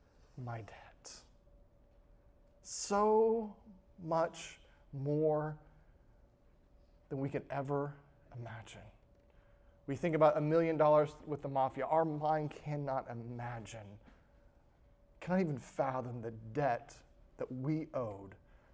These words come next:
to a holy God. And Jesus paid that debt. When we see the nails,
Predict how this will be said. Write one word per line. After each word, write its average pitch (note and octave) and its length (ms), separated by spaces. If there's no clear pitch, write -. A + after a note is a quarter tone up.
to A#2+ 220
a - 20
holy G#2+ 380
God. G2 160
And B2+ 140
Jesus A#2 760
paid A#2 280
that G#2+ 260
debt. F#2 460
When D3+ 100
we D3+ 80
see G3+ 340
the E3+ 160
nails, D3+ 800